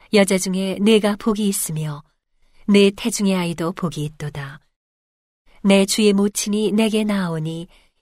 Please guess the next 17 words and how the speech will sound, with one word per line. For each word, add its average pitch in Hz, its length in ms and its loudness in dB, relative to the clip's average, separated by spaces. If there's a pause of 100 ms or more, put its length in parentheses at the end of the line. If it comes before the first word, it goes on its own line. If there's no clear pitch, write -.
(100)
이 202 140 6
어찌 208 320 -2
된 202 180 -4
일인고. 143 600 -10 (1200)
보라, 160 360 -2 (440)
내 196 320 4
문안하는 190 480 2
소리가 185 540 -2
내 190 260 2
귀에 180 240 0
들릴 165 320 -4
때에 147 500 -10 (680)
아이가 180 460 -2 (260)
내 202 220 4
복중에서 202 680 -4
기쁨으로 202 580 -4
뛰놀았도다. 143 920 -6